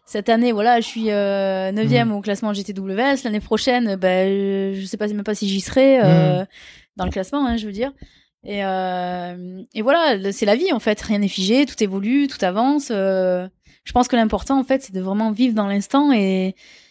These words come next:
Speaker 1: et justement, les émotions, et, euh,
Speaker 2: Hmm.
Speaker 1: tu peux, on peut pas te les enlever, en fait.
Speaker 2: Moi, euh, quand tu me parles de ça, tu vois, la,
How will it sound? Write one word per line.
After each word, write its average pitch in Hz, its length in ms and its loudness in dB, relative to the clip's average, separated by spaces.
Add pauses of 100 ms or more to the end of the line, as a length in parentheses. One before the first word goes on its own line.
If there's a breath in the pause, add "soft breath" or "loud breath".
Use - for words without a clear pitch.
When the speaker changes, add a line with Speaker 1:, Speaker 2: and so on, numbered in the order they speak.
(240 soft breath)
Speaker 1:
et 190 140 -6
justement, 254 380 2
les 233 200 4
émotions, 269 680 4 (120)
et, 220 220 -2
euh, 214 120 0
Speaker 2:
Hmm. 139 100 -4
Speaker 1:
tu 139 120 -10
peux, 214 180 -14
on 214 100 -6
peut - 100 -14
pas 285 120 2
te 277 120 -4
les 247 120 -2
enlever, 240 300 -2
en 214 80 -6
fait. 185 260 -8
Speaker 2:
Moi, 156 240 0
euh, 147 160 -4
quand 156 140 2
tu 165 100 -4
me 151 60 -6
parles 170 260 2
de 139 60 0
ça, 196 240 2
tu 185 100 -4
vois, 170 100 6
la, 165 80 4